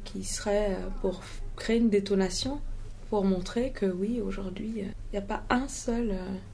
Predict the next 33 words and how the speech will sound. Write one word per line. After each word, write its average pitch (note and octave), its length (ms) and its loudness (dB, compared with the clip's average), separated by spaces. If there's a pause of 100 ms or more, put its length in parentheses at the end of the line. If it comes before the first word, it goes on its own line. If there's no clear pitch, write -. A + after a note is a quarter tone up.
(160)
une A#3 140 8
seule A#3 320 4
forme A3 680 2 (380)
pour G3+ 120 -2
faire F#3+ 240 0
les F3+ 120 4
choses. A#3 400 6
Il F#3+ 40 4
y F3 40 2
a F3 160 -2 (160)
le A3 80 6
fait G#3+ 260 2 (100)
que F#3 460 2
ce G3 180 -2
soit G3 420 -2 (180)
vous F#3+ 280 2
qui - 220 -6
créez G3 320 0
ça G3+ 340 -2 (100)
en G3 40 2
tant G3 180 0
que G3 140 -2
femme, G3+ 340 -4
une F3+ 120 0
plateforme, G3+ 600 0 (640)
euh, F#3+ 60 -2 (1040)
c'est - 160 2
un G3+ 140 8
engagement. G#3 500 6 (800)
C'est - 160 -4
un G3 100 6
engagement, G#3 640 4
euh, G3 40 4